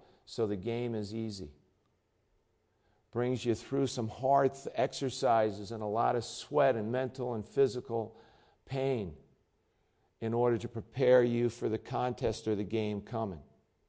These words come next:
How much more so Jesus? He knows what's coming in our lives. He knows what's happening. He knows how to get us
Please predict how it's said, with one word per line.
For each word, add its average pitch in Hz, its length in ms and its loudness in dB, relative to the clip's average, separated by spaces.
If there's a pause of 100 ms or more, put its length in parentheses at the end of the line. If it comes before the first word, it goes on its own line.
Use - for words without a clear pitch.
(340)
How 156 100 0
much 208 220 -4
more 143 200 4
so 131 260 0
Jesus? 120 640 -2 (640)
He 208 180 -2
knows 160 340 6
what's 143 200 -6
coming 165 400 -2
in 123 100 -2
our 117 140 0
lives. 120 500 -6
He 165 220 -4
knows 160 440 0
what's 135 260 -4
happening. 131 560 -8 (1400)
He 160 180 -2
knows 147 340 4
how 139 360 -2
to 143 180 -6
get 131 300 4
us 123 240 2